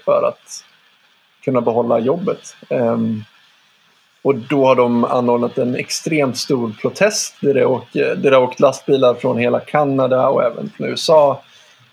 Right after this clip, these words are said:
till Ottawa, där de har demonstrerat nu i, ja, det är väl inne på, är det inne på tredje veckan nu, tror jag, eller är det andra veckan? Jag kommer inte, eh, exakt ihåg när det var när de kom dit i alla fall.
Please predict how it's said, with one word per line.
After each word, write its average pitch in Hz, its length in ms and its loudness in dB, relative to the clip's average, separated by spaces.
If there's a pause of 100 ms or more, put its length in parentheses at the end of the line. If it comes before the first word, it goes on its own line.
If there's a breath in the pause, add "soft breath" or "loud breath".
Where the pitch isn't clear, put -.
till 131 320 0
Ottawa, 120 720 2
där 139 280 4
de 120 160 -2
har 117 120 0
demonstrerat 120 720 0
nu 120 240 -2
i, 123 300 -4 (220)
ja, 135 240 -2 (100)
det 190 80 -2
är 139 40 0
väl 131 120 0
inne 127 160 0
på, 123 400 0 (120)
är 139 100 0
det 156 60 0
inne 196 140 0
på 202 120 -4
tredje 143 380 -2
veckan 160 320 -4
nu, 170 100 -2
tror 170 160 -4
jag, 147 100 0
eller 143 120 2
är 147 80 4
det 175 360 0
andra 156 220 0
veckan? - 280 -6
Jag 151 100 -6
kommer 160 160 -4
inte, 143 240 -6
eh, 135 240 0
exakt 143 480 -6
ihåg 123 180 -2
när 123 100 -4
det 131 60 -4
var 127 100 -2
när 123 60 -4
de 120 100 -6
kom 139 240 -4
dit 127 200 -6
i - 40 -8
alla 120 100 -6
fall. - 180 0